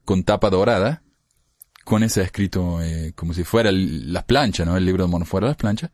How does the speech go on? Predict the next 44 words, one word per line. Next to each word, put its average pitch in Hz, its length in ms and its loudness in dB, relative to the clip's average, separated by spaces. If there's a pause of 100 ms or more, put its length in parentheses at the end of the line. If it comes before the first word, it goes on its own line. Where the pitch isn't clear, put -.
(300)
Y 110 80 2
yo 180 140 2
tengo 185 160 2
un 156 40 0
par 151 140 2
de 143 80 2
copias 147 340 0
de 92 80 -2
ese 85 140 -6
libro. 80 320 -8 (440)
Y 214 180 4
hoy, 165 360 2 (260)
los 110 180 0
eruditos 107 600 2
que - 120 -2
saben 151 560 2
cómo 95 260 0
traducir 90 460 0
al 87 120 2
egipcio 87 400 -2
y - 20 -6
que 82 100 -8
saben 151 360 0
cómo 107 160 0
traducir 90 340 0
la 90 60 2
mayoría 85 340 0
de 95 60 0
los 80 120 -2
idiomas 85 300 0
del 73 100 -4
mundo, 98 520 2 (340)
incluso 92 380 0
los 82 100 -2
antiguos, 98 560 -2 (260)
miran 147 380 2
eso 143 380 2
y 107 100 0
se 110 80 2
dan 110 140 2
cuenta 120 240 2
que 113 100 0
eso 110 160 2
es, 110 200 0